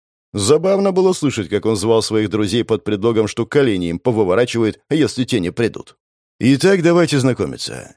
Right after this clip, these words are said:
Я Константин Рос, человек, оказавшийся в разы сильнее вас позавчера. Вы это и сами помните.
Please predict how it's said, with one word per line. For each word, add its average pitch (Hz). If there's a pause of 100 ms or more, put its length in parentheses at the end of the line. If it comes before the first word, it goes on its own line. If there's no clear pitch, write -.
(140)
Я 135
Константин 117
Рос, - (120)
человек, 135
оказавшийся 104
в 98
разы 107
сильнее 110
вас 95
позавчера. 90 (300)
Вы 170
это 156
и 143
сами 71
помните. 53